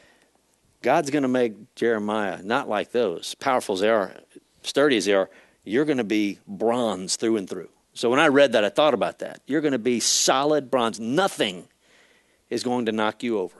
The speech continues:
And, and I love that because that means he doesn't say, "At some point you can only take so much and you're gonna be gone." No,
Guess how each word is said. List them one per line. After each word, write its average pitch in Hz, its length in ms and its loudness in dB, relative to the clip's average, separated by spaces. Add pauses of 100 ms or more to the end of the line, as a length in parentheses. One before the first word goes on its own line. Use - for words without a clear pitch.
And, 139 140 -8
and 151 140 0
I 175 60 4
love 226 400 6
that 160 220 6
because 165 300 2
that 185 180 4
means 180 320 2 (240)
he 190 80 4
doesn't 202 220 6
say, 190 280 6
"At 156 60 4
some 214 300 2
point 214 300 2
you - 80 0
can 175 120 0
only 196 160 2
take 208 220 2
so 190 220 0
much 190 340 0
and 143 100 -2
you're 156 120 0
gonna 160 120 0
be 160 140 2
gone." 151 400 0
No, 139 220 0